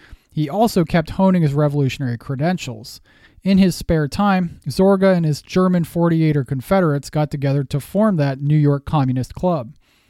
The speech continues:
I didn't dig too deep for information on the Communist Club. I also don't have the German to do it.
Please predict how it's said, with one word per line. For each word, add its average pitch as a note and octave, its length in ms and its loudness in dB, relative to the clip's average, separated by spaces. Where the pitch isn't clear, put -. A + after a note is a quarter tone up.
I F#3+ 80 2
didn't A#3 220 2
dig G3+ 220 4
too F#3 200 0
deep F3 240 2
for D#3+ 160 -4
information E3 580 0
on E3 120 0
the D3+ 60 -4
Communist D#3+ 440 0
Club. D#3 280 2
I D#3+ 60 -4
also D3+ 220 -4
don't D3 240 -2
have C#3+ 240 -2
the A#2+ 100 -4
German D3+ 460 -2
to C3 80 -6
do C3+ 260 -2
it. F3+ 160 -2